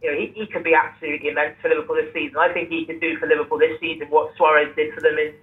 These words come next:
in twenty thirteen fourteen. You know, in a, in a,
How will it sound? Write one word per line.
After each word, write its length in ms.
in 180
twenty 320
thirteen 600
fourteen. 540
You 80
know, 80
in 60
a, 200
in 60
a, 160